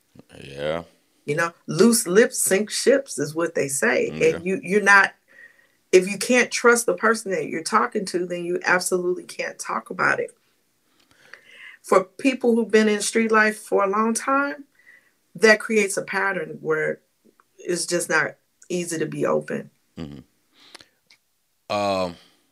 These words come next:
Speaker 1: coming up, we've seen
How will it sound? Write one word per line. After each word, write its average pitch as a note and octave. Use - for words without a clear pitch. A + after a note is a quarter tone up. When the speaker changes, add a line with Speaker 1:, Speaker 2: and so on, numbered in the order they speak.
Speaker 1:
coming C3+
up, D#2
we've F#2
seen D2+